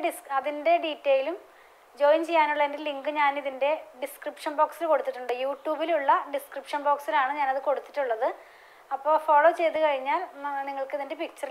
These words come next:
ലഭിക്കുന്നതായിരിക്കും. ചിലർക്കൊക്കെ, ഏഹ്, സ്ക്രീൻഷോട്ട് എടുക്കാൻ പറ്റുന്നില്ല എന്നൊക്കെ പറയുന്നുണ്ട്. അപ്പോൾ അങ്ങനെയുള്ളവർക്കൊക്കെ കുറച്ചും കൂടി ഈസി ആയിരിക്കും ഈ WhatsApp ചാനലിൽ കയറി പിക്ചർ സെൻഡ് ചെയ്ത്, ഏഹ്, പിക്ചർ സെലക്ട് ചെയ്തിട്ട് പർച്ചേസ് ചെയ്യാന്നുള്ളത്.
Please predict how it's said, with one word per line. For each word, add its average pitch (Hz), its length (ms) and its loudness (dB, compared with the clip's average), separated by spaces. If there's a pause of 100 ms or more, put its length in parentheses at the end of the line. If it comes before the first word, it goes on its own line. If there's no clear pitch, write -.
ലഭിക്കുന്നതായിരിക്കും. 247 760 0 (580)
ചിലർക്കൊക്കെ, 294 560 2 (220)
ഏഹ്, 262 160 -4
സ്ക്രീൻഷോട്ട് 277 500 -4
എടുക്കാൻ 269 300 2
പറ്റുന്നില്ല 269 440 -2
എന്നൊക്കെ 262 280 -4
പറയുന്നുണ്ട്. 247 480 0 (400)
അപ്പോൾ 294 160 4
അങ്ങനെയുള്ളവർക്കൊക്കെ 302 640 4
കുറച്ചും 311 240 0
കൂടി 294 160 -2
ഈസി 269 180 -8 (100)
ആയിരിക്കും 254 340 -2 (160)
ഈ - 20 -2 (440)
WhatsApp 247 440 -2
ചാനലിൽ 269 440 0
കയറി 269 260 4 (180)
പിക്ചർ 277 300 -4 (100)
സെൻഡ് 262 220 -4
ചെയ്ത്, 262 160 -6 (100)
ഏഹ്, 240 160 -10 (580)
പിക്ചർ 294 340 -2 (100)
സെലക്ട് 269 300 -2
ചെയ്തിട്ട് 262 320 -6 (240)
പർച്ചേസ് 277 420 0
ചെയ്യാന്നുള്ളത്. 226 520 -4